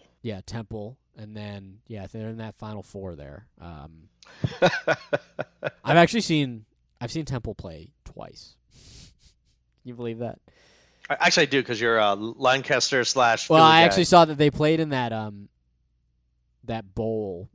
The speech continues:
Speaker 1: that they used to play at R F K.
Speaker 2: Oh, yeah, yeah. Like, the, was the military one? The
Speaker 1: The military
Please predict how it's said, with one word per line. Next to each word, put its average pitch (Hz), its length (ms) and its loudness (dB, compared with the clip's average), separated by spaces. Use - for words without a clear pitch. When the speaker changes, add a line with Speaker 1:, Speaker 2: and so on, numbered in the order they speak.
Speaker 1:
that 107 160 -12
they 107 60 -10
used 104 160 -10
to 107 40 -14
play 104 180 -10
at 95 60 -10
R 95 140 -12
F - 100 -20
K. 76 340 -18
Speaker 2:
Oh, 139 320 4
yeah, 131 600 4
yeah. 113 480 4
Like, 131 160 -2
the, 127 240 2
was 143 140 -2
the 139 80 0
military 180 460 2
one? 220 200 0
The - 80 0
Speaker 1:
The - 100 -12
military 156 140 2